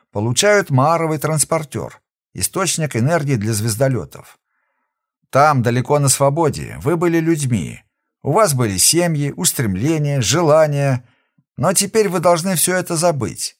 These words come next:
отринуть. Назад дороги нет. Здесь никому не важно, за какие преступления вы тут оказались.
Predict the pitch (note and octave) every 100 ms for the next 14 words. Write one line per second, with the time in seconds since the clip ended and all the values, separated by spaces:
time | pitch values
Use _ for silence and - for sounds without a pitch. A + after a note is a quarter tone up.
0 | - - - E3 D#3 D2+ - - _ _
1 | _ _ _ - C#3 D3+ G#3 D3+ D#3+ E3
2 | C#3 C#3 B2+ C2+ - - _ _ _ _
3 | _ _ - A2+ B2+ A3+ G3+ - F#3+ G3+
4 | G3+ G3 G3 F3 E3 G#2+ - - B1+ -
5 | _ _ - F#2+ A2 G#2+ C3+ C3 A#2+ A#2
6 | A#2 B2 E3+ D3+ B2 A2 A2+ B2 C3+ D3+
7 | D3 D3+ D#2+ A#2+ -